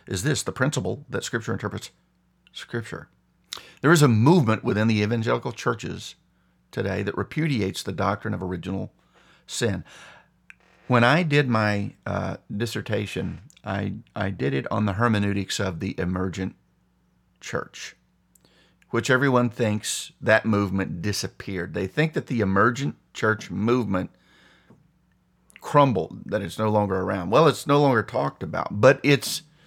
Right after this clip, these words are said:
it's still very much alive. What happened to the emergent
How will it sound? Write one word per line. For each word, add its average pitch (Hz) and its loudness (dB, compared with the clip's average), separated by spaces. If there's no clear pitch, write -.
it's - 0
still 135 -2
very 131 4
much 101 0
alive. 104 -6
What 135 6
happened 170 2
to 117 0
the 113 4
emergent 104 4